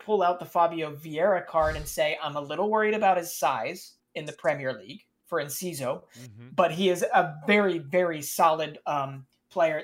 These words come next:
Speaker 1: that you'll wanna watch, another striker, uh, for Brighton. And then they also went to F C Nordsjælland,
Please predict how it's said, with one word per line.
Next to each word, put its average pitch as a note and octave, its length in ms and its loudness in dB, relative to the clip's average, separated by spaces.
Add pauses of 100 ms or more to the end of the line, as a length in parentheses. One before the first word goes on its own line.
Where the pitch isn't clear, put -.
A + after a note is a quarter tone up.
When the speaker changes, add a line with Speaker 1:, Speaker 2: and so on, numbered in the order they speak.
Speaker 1:
that D#3 220 -4
you'll D#3 180 -4
wanna D#3+ 200 -2
watch, D3+ 360 -2
another D3 200 -10
striker, D3 600 -6 (320)
uh, D3 260 0
for D#3+ 200 -8
Brighton. E3 480 0
And A3 100 -4
then B3 100 0
they A#3+ 80 2
also C4 360 6
went G#3+ 340 0
to G#3+ 280 -6
F G#3+ 140 0
C A3+ 180 -4
Nordsjælland, F#3 680 0